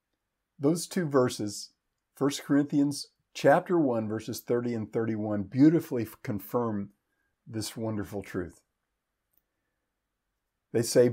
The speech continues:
"But by his doing, God's doing, you are in Christ Jesus." Not by your doing, by his doing. "You are in Christ Jesus, who became to us wisdom from God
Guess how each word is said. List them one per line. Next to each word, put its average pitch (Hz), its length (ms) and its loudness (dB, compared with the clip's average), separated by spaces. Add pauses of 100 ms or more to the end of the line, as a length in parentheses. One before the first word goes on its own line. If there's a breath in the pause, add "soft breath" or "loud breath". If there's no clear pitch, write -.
(240)
"But 135 280 2
by 190 320 10
his 208 420 2
doing, 156 500 0
God's 170 400 4
doing, 131 360 0
you 135 220 6
are 127 200 2
in 143 240 2
Christ 123 400 0
Jesus." 92 560 -8 (1160)
Not 233 160 -2
by 240 120 6
your 202 260 6
doing, 143 380 4
by 156 160 8
his 202 260 6
doing. 110 380 0 (840 soft breath)
"You 156 160 10
are 196 120 12
in 240 100 10
Christ 226 360 6
Jesus, 165 360 2 (240)
who 196 140 8
became 233 640 4
to 135 320 6
us - 540 6 (720)
wisdom 180 600 6
from 139 220 0
God 156 420 6